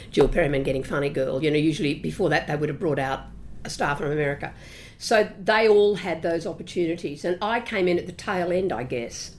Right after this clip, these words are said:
of J C Williamson's. I mean, I did two shows. I did No, No, Nanette, and, uh, when I was twenty-one, and played Betty from Boston. And, uh, that's when J C Williamson's was, um,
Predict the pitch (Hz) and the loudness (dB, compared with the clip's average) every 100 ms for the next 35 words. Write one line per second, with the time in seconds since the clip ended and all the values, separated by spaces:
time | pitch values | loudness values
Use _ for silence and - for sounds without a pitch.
0 | - 170 156 - - - - - - - | -8 -6 -6 -10 -18 -18 -18 -16 -12 -12
1 | - - - - - 180 170 151 151 - | -14 -18 -18 -6 -2 0 0 -2 -2 -6
2 | - - 156 156 156 165 151 - 180 175 | -6 -2 2 4 4 2 0 4 4 4
3 | 160 156 147 156 156 170 151 143 135 147 | 0 0 -2 -2 0 2 2 2 2 0
4 | 143 - - - - - - - - 170 | 0 -2 -8 -14 -18 -18 -16 -14 -6 -2
5 | 165 156 160 143 165 143 - 180 151 156 | 0 0 -2 -2 -2 -2 -2 -2 0 0
6 | 143 156 - - - 180 165 165 165 147 | 0 0 -2 -8 -8 -2 -2 -2 -2 0
7 | 151 147 143 - 131 143 139 131 - 143 | 4 4 4 2 2 2 2 0 -2 -4
8 | 262 - - - - - - - 185 170 | -4 -8 -14 -14 -14 -16 -10 0 2 4
9 | 180 180 151 107 156 151 185 190 - 175 | 4 2 -2 -6 -12 -6 -2 -2 0 2
10 | 156 156 147 151 160 160 170 175 151 147 | 4 2 0 0 0 -2 -2 -2 -4 -2
11 | 156 139 - - - - - - - 185 | -2 -2 -6 -14 -18 -20 -20 -20 -12 -6
12 | 156 127 131 131 | -4 -4 -4 -8